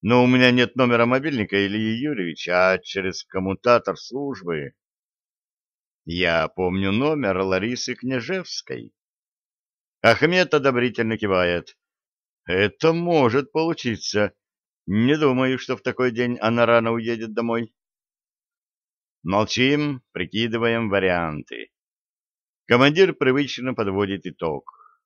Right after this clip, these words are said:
Сегодня ложимся пораньше. Завтра в два часа дня выходим на улицу и действуем по твоему плану, Кемаль.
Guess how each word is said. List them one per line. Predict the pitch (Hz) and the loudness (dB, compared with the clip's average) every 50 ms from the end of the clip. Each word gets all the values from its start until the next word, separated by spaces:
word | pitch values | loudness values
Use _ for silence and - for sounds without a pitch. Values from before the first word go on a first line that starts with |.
| _ _ _ _ _ _ _ _ _ _ _ _ _ _ _ _ _ _ _ _ | _ _ _ _ _ _ _ _ _ _ _ _ _ _ _ _ _ _ _ _
Сегодня | - - 101 104 107 107 95 104 | -6 -2 0 2 2 2 0 0
ложимся | 101 104 95 85 101 101 98 87 - 92 | 0 -2 -2 -2 -4 -4 -4 -4 -6 -6
пораньше. | 76 95 101 110 120 120 110 - - 69 65 - _ _ _ _ _ _ _ _ _ _ _ _ _ | -2 -2 0 0 0 -2 -4 -8 -10 -12 -14 -16 _ _ _ _ _ _ _ _ _ _ _ _ _
Завтра | - 78 85 107 110 113 107 - - 113 110 110 92 | -10 -2 2 4 4 4 4 0 -2 -2 -2 -2 -2
в | 87 80 | -4 -6
два | 90 98 107 104 | -2 0 0 0
часа | - - 92 87 - 90 92 87 80 | 0 -4 -8 -8 -4 -4 -4 -4 -4
дня | 73 67 95 98 98 98 104 110 110 - - | -6 -6 -6 -4 -2 -2 -2 -2 -4 -8 -10
выходим | 78 - - 110 117 104 101 98 95 | -10 -6 -4 -4 -2 -2 -2 -2 -2
на | 92 90 | -2 -2
улицу | 90 92 98 101 104 - - - 110 110 104 _ _ _ _ _ _ _ _ _ _ - | -4 -4 -4 -6 -8 -8 -8 -8 -8 -8 -10 _ _ _ _ _ _ _ _ _ _ -10
и | 87 98 101 | -8 -6 -2
действуем | 92 113 120 123 123 110 - - 113 117 117 117 110 95 - _ | 0 2 2 2 2 -2 -4 -6 -4 -2 -2 -2 -4 -6 -8 _
по | - 92 | -6 -6
твоему | - - 90 98 101 101 107 104 82 | -6 -4 -2 -2 -2 -2 -2 -4 -4
плану, | - 110 120 113 101 82 69 64 - - | -2 0 0 2 0 0 -4 -10 -12 -10
Кемаль. | - 85 82 71 65 60 | -8 -6 -6 -6 -8 -10